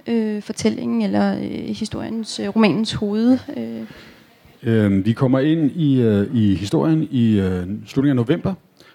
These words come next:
Speaker 2: Øh, der skal være et E U-topmøde i København. Køben-, Danmark skal overtage E U, E U-formandskabet. Det er altså et, et møde, som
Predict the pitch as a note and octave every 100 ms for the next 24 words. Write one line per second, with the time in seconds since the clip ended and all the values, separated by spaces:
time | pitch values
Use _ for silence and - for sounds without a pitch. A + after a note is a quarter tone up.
0 | _ - A#2+ A#2 A#2 A#2+ C#3 B2+ C3+ B2
1 | B2+ C#3 C#3 C#3 C#3 B2 C3 C3 C#3+ -
2 | A2 D3 F3+ D#3+ - _ _ _ _ _
3 | _ _ _ _ _ _ _ _ - A2
4 | G#2+ G#2+ A2 A2 A2+ G#2 A2 A#2 A#2+ A2+
5 | D3+ C#3+ C3+ C#3 C3 B2+ B2+ B2+ A2 F#2
6 | F2 F2 F#2 D#2 F2 G2 G#2 G2+ F2+